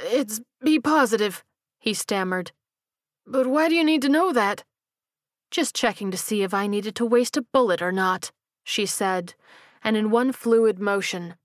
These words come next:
drew her knife and slashed his throat. He reached for the wound, gurgling, but she kicked his hands away from trying to staunch the bleeding. She watched the panic in his eyes,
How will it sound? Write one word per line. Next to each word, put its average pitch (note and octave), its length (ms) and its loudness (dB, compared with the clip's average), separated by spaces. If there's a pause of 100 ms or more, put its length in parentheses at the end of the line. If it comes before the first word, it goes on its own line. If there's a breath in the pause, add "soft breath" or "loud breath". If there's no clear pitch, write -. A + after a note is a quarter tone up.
(200)
drew A#3+ 220 2
her G#3+ 120 0
knife G3 500 -2 (180)
and G3 160 -2
slashed G3+ 520 -2
his E3+ 200 -8
throat. F#3+ 460 -2 (960)
He B3+ 140 2
reached C#4 340 0
for - 140 -4
the F#3 100 -2
wound, F3+ 500 -2 (220)
gurgling, F#3 640 -2 (460 soft breath)
but G#3 140 -6
she A3 100 -2
kicked - 280 -2
his F#3+ 160 -6
hands G#3+ 340 -2
away F3 280 -4
from F3+ 240 -8
trying F#3+ 360 -2
to F#3 60 -8
staunch F#3 500 -2
the - 80 -8
bleeding. F#3 600 -2 (1160)
She - 160 0
watched B3+ 340 0
the G#3 80 -4
panic G3+ 440 -4
in E3+ 80 -6
his E3 120 -4
eyes, F3 540 -4